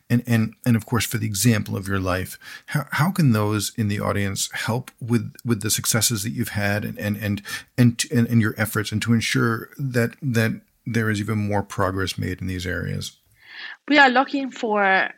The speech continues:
Speaker 2: uh, capacity building for our team. As I mentioned, we grew up in a community, and all what we learned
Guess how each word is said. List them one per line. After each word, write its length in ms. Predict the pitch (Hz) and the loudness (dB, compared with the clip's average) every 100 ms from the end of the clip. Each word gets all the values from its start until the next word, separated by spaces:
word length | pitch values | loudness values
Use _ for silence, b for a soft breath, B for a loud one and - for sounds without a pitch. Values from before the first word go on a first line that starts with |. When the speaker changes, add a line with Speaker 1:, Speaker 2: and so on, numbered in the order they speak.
| _ - | _ -6
Speaker 2:
uh, 180 | 202 190 | -2 -2
capacity 560 | - 220 240 - 208 214 | -4 0 2 2 -4 -4
building 420 | 175 180 165 165 | 0 0 0 -4
for 240 | - 185 160 | -2 0 2
our 200 | 180 175 | 2 -2
team. 420 | - - 170 170 | -6 -8 -10 -2
As 160 | - 214 | 0 2
I 80 | 220 | 4
mentioned, 480 | 208 202 - 170 165 | 4 4 2 -2 -2
we 100 | 202 | -2
grew 240 | 196 233 | 2 4
up 180 | 240 233 | 4 2
in 100 | 190 | 0
a 60 | |
community, 580 | 175 - 180 185 190 185 | 0 -4 -2 -2 -2 0
and 140 | 175 143 | -2 2
all 200 | 226 214 | 2 4
what 240 | 202 202 | 2 0
we 120 | 196 185 | 0 4
learned 320 | 190 202 | 4 4